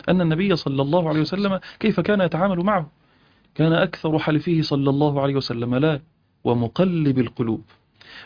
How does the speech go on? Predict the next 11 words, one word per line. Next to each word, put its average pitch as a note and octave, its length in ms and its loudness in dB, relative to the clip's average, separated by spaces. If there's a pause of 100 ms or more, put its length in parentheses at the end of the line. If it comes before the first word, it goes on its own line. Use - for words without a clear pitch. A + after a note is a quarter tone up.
وكان D#3 280 2
أكثر D#3 400 0
دعائه D3+ 420 0
صلى C#3 280 -2
الله C#3+ 320 0
عليه D3 240 0
وسلم: C3 400 -6
"اللهم D3+ 420 2
يا D#3+ 120 4
مقلب E3 720 0
القلوب F#3 520 -2